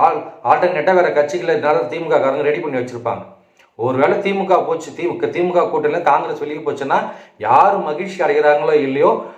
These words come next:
அதற்கு முழுதா மகிழ்ச்சி அடைகிறது தி மு க காரன் தான் முத முதல்ல மகிழ்ச்சி அடைவாங்க. இந்த புள்ள பூச்சி நரம் அடியில கட்டிக்கிட்டு "எப்பா திருத்தி விட்டாச்சா?" அப்படின்னு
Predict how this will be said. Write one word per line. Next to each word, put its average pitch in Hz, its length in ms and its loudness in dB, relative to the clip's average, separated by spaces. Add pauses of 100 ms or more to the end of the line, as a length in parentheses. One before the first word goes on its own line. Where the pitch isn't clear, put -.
(100)
அதற்கு - 400 0
முழுதா 175 560 4
மகிழ்ச்சி 180 360 -4
அடைகிறது - 260 -2
தி 196 120 -4
மு 233 80 0
க 233 120 6
காரன் 180 200 4
தான் 190 160 0
முத 156 140 0
முதல்ல 151 280 0
மகிழ்ச்சி 139 340 -6
அடைவாங்க. 101 360 -6 (840)
இந்த 127 160 -6
புள்ள 180 320 2
பூச்சி 147 220 0
நரம் 139 280 2
அடியில 151 260 0
கட்டிக்கிட்டு 131 360 -2
"எப்பா 131 200 4
திருத்தி 135 280 -2
விட்டாச்சா?" 113 400 -4
அப்படின்னு 92 340 -14